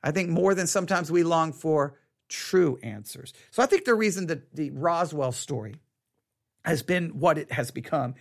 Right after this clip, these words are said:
is people long for transcendence, people long for reason and purpose, people long for answers.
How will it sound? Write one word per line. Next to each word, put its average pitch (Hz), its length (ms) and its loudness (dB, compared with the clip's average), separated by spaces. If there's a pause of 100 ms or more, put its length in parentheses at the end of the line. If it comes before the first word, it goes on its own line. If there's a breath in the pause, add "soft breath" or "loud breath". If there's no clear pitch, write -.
(180 soft breath)
is 139 100 -8
people 185 240 -2
long 165 180 2
for 131 120 -10
transcendence, 214 680 -6 (220 soft breath)
people 180 260 0
long 156 160 4
for 139 160 -4
reason 151 380 -2
and 131 120 -4
purpose, 202 400 0 (200 soft breath)
people 185 280 0
long 143 260 4
for 135 180 -14 (100)
answers. 240 760 -6